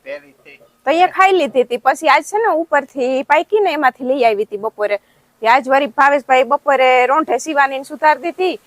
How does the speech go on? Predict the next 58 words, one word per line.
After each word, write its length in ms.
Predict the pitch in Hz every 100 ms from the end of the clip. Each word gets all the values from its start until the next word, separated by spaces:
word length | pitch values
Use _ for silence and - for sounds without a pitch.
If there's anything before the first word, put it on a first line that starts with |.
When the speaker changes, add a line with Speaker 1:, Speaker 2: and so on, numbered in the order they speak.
| _ _ _
Speaker 2:
એકાદ 320 | 240 277 254
એની 260 | 269 294 285
ખાધી, 340 | 320 311 349
બાકી 280 | 254 302 294
હવે 180 | 294 294
રસ 220 | 311 330
કાઢીને 340 | 349 339 359
ફ્રીજમાં 400 | 302 349 302 339
મૂકી 180 | 349 359
દે 200 | 311 370
ને 140 | 330 285
તો 120 | 254
એ 100 | 254
પીહે 360 | 311 320 254
નહીં. 180 | 214 208 - _ _ _
Speaker 1:
કંઈક 320 | 170 196 170
કંઈક 240 | 185 190 170 185
પીવાય 280 | 196 170
એટલે 120 | 135 131
વધારે 420 | 139 175 160 120 120
ભાવે, 240 | 120 110
પછી 240 | _ 120
કાયમી 800 | 113 143 160 151 151 143 143 139 262 - _ _ _ _
ઠીકઠાક 420 | 269 - 226 175
લાગે. 480 | 170 180 180 156 120 _
Speaker 2:
<laughs> 120 | -
ઈ 100 | 294
તો 140 | 320 349
તમારી 280 | 381 370
વાત 200 | 262 294
તો 180 | - 403
સાચી 280 | 427 427 415
છે, 240 | 349 320 - _ _
પણ 120 | 294
આ 160 | 277 330
તો 100 | 370
ફળ 260 | - 381 403
એવું 200 | 440 370
છે 140 | 359
કે 100 | 330
થોડાક 320 | 320 381 370
દિવસે 360 | 330 381 415 349
પછી 300 | 294 320 311
આ 200 | 320 302
ઓલી 240 | 285 339
વસ્તુ 280 | 359 370 381
તો 120 | 370
નથી 220 | 392 415 -
કે 60 |
આપણે 240 | 349 339 302
જઈએ 280 | 294 330
મન 220 | 330 339 339
થાય 240 | 320 349
ત્યાં 280 | 339 339 320
આપણે 220 | 320 294
લઈને 300 | 311 330 330
ખાઈ 280 | - 311 320
શકીએ. 380 | 320 302 349